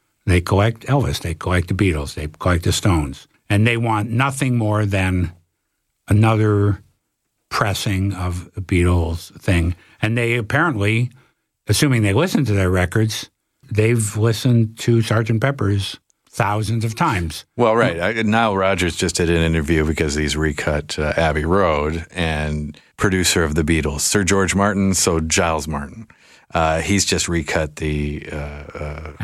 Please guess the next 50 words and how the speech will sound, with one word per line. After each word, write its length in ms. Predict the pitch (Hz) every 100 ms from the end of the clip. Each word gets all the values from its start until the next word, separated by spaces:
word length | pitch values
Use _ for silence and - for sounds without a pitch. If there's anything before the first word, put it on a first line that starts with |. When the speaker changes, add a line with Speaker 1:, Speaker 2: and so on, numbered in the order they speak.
| -
Speaker 2:
Abbey 260 | 85 78 80
Road 220 | 80 80
record, 440 | 76 76 76 73
and 420 | - 78 78 78 -
he 160 | 90 85
talked 280 | 123 156
about 220 | 98 76 73
that, 300 | 78 82 78
that 320 | 85 73 80
the 100 | 85
reason 460 | 92 120 110 98 82
it'll 220 | 76 78
get 220 | 85 78
so 180 | - 85
much 220 | 78 76
interest 460 | 117 147 - 76 -
is 80 | 78
because 440 | - 80 - 78 73
people 300 | 82 92 92
will 280 | 85 82
be 200 | 80 82
listening 760 | 78 87 95 104 - 78 76 82 - _ _
for 160 | - 85
those 240 | 82 78
minute 400 | 80 80 82 82
Speaker 1:
Right. 160 | 80 -
Speaker 2:
changes, 640 | 117 127 78 76 76 78
and, 280 | 78 76 78 -
and 120 | 87
that 140 | 113
is 140 | 196 190
exciting, 480 | - 95 76 76 76
I 100 | 76
guess, 260 | 76 78
on 140 | 78 76
some 140 | 82
Speaker 1:
I 80 | 78
Speaker 2:
level 60 | 120
Speaker 1:
guess. 280 | 131 127 -
Speaker 2:
<laughs> 40 |
for, 140 | 175 151
for 80 |
Speaker 1:
For 160 | 135 180 -
Speaker 2:
some 120 | -
Speaker 1:
me, 100 | 175
Speaker 2:
people, 260 | 180 175
you 140 | 170 92
know. 180 | 82 - _ _
Speaker 1:
For 120 | -
me, 480 | 160 175 175 180